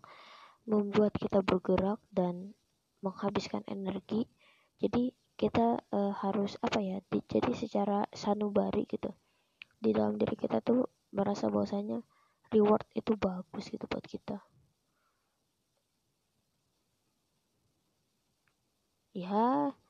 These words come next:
nggak ada salahnya sih ngasih reward ke diri sendiri gitu. Kayak apa-apa rebahan, apa-apa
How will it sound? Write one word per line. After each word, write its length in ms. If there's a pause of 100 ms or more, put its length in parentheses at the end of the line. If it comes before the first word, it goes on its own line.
(580)
nggak 140
ada 160
salahnya 560
sih 240 (160)
ngasih 320
reward 320
ke 160
diri 240
sendiri 400
gitu. 200 (1000)
Kayak 320
apa-apa 280 (120)
rebahan, 560 (160)
apa-apa 320